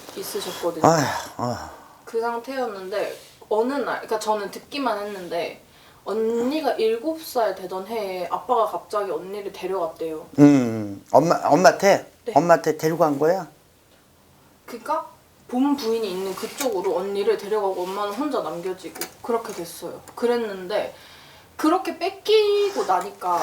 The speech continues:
Speaker 1: 저에 대한 그게 더 심해진 것 같아요.
Speaker 2: 어, 그 집착성이 좀 있어.
Speaker 1: 네.
Speaker 2: 왜 그러냐면 엄마는 진짜 이 사연은 누구한테도 말 못해.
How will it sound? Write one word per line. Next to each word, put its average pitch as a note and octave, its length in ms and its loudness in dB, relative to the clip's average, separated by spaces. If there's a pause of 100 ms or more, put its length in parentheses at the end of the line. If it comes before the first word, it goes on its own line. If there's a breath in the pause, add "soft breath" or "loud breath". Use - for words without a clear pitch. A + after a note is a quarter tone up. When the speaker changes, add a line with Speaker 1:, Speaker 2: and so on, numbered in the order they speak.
(200)
Speaker 1:
저에 A#3 300 4
대한 G#3+ 260 0
그게 G3 220 -2
더 F#3 300 -4
심해진 E4+ 640 -4
것 F3+ 120 -2
같아요. - 380 -10 (300)
Speaker 2:
어, B2+ 420 8
그 D3 220 6
집착성이 E3+ 640 2
좀 B2 160 0
있어. G2+ 480 2
Speaker 1:
네. G2 60 0 (320)
Speaker 2:
왜 G#3 60 8
그러냐면 D3 460 4 (160)
엄마는 G#3+ 640 8
진짜 - 280 4
이 C#3+ 180 0
사연은 F#3 480 4
누구한테도 F3 420 0
말 A#2 220 4
못해. G#2 460 -6